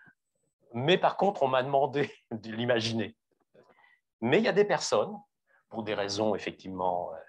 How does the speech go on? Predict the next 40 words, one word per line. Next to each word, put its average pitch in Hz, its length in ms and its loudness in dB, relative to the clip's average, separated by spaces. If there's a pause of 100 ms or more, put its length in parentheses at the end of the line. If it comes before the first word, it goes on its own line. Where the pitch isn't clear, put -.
il - 80 -12
y 92 40 -4
a 90 40 0
des 90 120 -10
pathologies, 151 560 -4
ou 98 300 -10 (260)
parce - 200 -12
que 104 80 -2
là, 98 340 2
évidemment, 95 400 -4
c'est - 220 -8
plus - 140 -8
subtil, 113 520 -4
parce - 160 -6
que 104 80 -8
dans 95 100 -2
la 98 100 -4
vie 104 100 -6
de - 40 -20
tous 113 140 -4
les 107 80 -4
jours, 104 300 -6 (440)
on 92 200 -8
en 95 120 0
voit 107 280 2
passer 233 400 0
des 139 160 0
gens, 135 260 4
on 110 180 -2
en 104 140 -2
voit 131 160 4
passer 165 260 0
des 165 80 -6
situations, 117 520 -4
et - 20 -10
cetera, - 260 -6
qui - 120 -18
peuvent 117 100 -8
se - 120 -8
ressembler. 101 460 -8